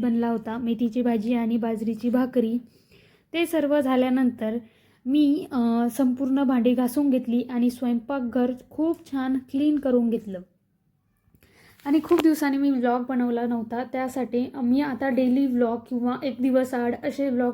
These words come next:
टाकत जाईल. जे माझं डेलीचं रुटीन आहे, कुठे बाहेर फिरायला गेली, काही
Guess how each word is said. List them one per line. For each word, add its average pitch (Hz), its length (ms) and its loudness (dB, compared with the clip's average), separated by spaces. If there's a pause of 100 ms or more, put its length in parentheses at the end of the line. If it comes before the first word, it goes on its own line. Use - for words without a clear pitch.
टाकत 240 220 -4 (100)
जाईल. 233 200 0 (400)
जे 294 140 2
माझं 277 340 2
डेलीचं 254 380 2
रुटीन 247 340 -2
आहे, 240 280 0
कुठे 240 480 0
बाहेर 240 360 -2
फिरायला 240 440 0
गेली, 226 380 0
काही 240 420 -2